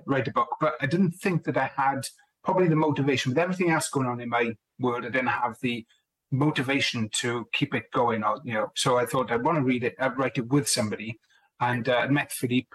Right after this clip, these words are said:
um, and we'd shared some thoughts. He'd had some, uh, you know, some fresh thoughts and different perspectives, which I quite liked, and his experience, and,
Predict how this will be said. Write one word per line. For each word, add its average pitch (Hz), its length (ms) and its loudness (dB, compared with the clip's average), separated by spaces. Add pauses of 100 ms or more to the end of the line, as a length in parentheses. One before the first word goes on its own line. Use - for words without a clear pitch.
(120)
um, 120 340 2
and 123 140 -2
we'd 117 160 0
shared 131 260 0
some 117 160 -2
thoughts. 131 460 0
He'd 135 160 0
had 117 260 -8
some, 113 380 -4
uh, 110 260 -2 (580)
you 110 100 -2
know, 110 140 -2
some 113 220 -6
fresh - 380 -2
thoughts 131 360 0
and 113 220 -4
different 131 260 -2
perspectives, 123 540 -2
which 110 160 -6
I 117 60 0
quite - 320 -2
liked, 131 440 -4
and 117 120 0
his 107 100 -2
experience, 120 640 -4
and, 104 300 -8